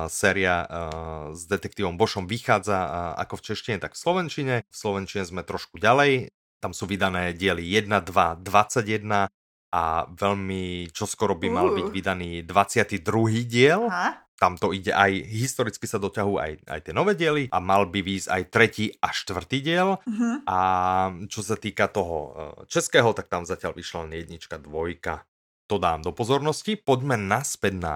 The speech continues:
Speaker 1: novinky, čiže,
Speaker 2: Ok.
Speaker 1: eh, môžeš si zase vybrať.
Speaker 2: <laughs> Tak jo. Tak já jdu vybrat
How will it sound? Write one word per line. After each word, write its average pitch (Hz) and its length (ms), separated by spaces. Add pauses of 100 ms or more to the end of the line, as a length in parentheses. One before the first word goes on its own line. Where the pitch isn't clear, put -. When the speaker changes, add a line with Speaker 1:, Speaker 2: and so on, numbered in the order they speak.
(120)
Speaker 1:
novinky, 95 840
čiže, - 320
Speaker 2:
Ok. - 80
Speaker 1:
eh, 214 180 (240)
môžeš 110 400
si - 140
zase 101 240
vybrať. 85 360
Speaker 2:
<laughs> - 40
Tak - 160
jo. 269 120 (380)
Tak 240 180
já 311 240
jdu 269 180
vybrat 247 560